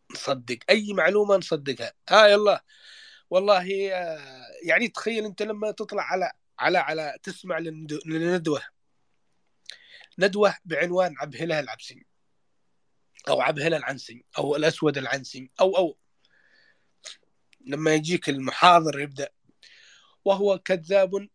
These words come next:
من كذاب، من كذابين الذين عاصروا النبي". هذه واحدة. "ولقد ادعى النبوة". اثنين. "ورآه النبي عليه الصلاة والسلام وهو،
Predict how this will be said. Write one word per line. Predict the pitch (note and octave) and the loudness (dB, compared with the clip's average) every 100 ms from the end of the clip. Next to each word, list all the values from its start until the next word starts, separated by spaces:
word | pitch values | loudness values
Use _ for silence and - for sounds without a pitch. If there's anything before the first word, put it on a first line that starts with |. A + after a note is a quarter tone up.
| _ | _
من | F#3 F3+ E3+ | -6 -6 -2
كذاب، | E3+ E3+ F#3 F3 F3+ | -4 2 2 2 -2
من | F3 | -6
كذابين | D#3+ F3 D#3 F3 E3 F#3+ F#3+ F#3 | -4 -6 0 0 0 -4 -8 -6
الذين | F3+ E3 E3 F3+ E3 | -4 -4 -4 -4 -4
عاصروا | C#3 D#3+ - C#3+ | -4 -6 -4 -8
النبي". | C3 A#2 - _ | -8 -12 -18 _
هذه | - C#3 C#3 | -4 -2 -2
واحدة. | D3+ E3+ B2+ _ _ _ _ _ _ _ - _ - - _ | 0 0 -2 _ _ _ _ _ _ _ -20 _ -20 -20 _
"ولقد | G3+ G#3 G3 F3+ | 4 4 0 -6
ادعى | D#3 E3 F3 | -2 -2 -2
النبوة". | F3 E3 D#3+ F#3+ C#3 - | -4 -8 -6 -6 -6 -10
اثنين. | - D#3 D#3+ B2+ _ _ _ _ _ _ _ _ _ - | 0 2 2 0 _ _ _ _ _ _ _ _ _ 4
"ورآه | A#3+ A#3+ B3 A#3 B3 A#3 G3+ | 6 6 4 4 2 2 0
النبي | A#3 A3 A3+ G#3+ A#3+ A3 | -12 -8 -8 -8 -10 -8
عليه | G3+ G#3+ G#3+ G#3 | -6 -6 -6 -8
الصلاة | - - G3 G3+ F#3 | -8 -6 0 0 -2
والسلام | G3 F#3 - F3+ G3 G3 G3 F3+ | -8 -10 -6 0 2 2 0 -6
وهو، | _ F#3+ F#3+ E3 F#3+ F#3+ G3 | _ -8 -6 -4 0 2 2